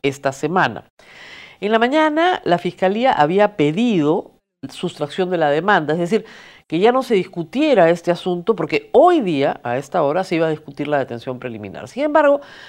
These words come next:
la Sala Superior decidió de todas maneras tramitar la apelación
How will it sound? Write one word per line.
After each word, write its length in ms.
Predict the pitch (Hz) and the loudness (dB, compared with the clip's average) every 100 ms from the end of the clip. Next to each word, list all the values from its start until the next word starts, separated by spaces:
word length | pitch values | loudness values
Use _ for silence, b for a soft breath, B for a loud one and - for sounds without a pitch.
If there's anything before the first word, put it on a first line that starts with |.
| B - | B -8
la 100 | 170 | -2
Sala 200 | 226 233 | 0 0
Superior 360 | 226 226 226 | -2 0 0
decidió 500 | 202 190 190 190 190 b b b b _ _ _ - | 0 -4 -2 -2 -4 b b b b _ _ _ 2
de 200 | 202 196 | 4 6
todas 440 | 220 220 196 165 | 8 10 10 6
maneras 260 | 156 156 151 | 0 -2 -2
tramitar 480 | 135 135 143 147 | -4 -2 0 0
la 80 | 143 | 0
apelación 600 | 139 175 226 285 302 320 | 0 0 0 2 0 0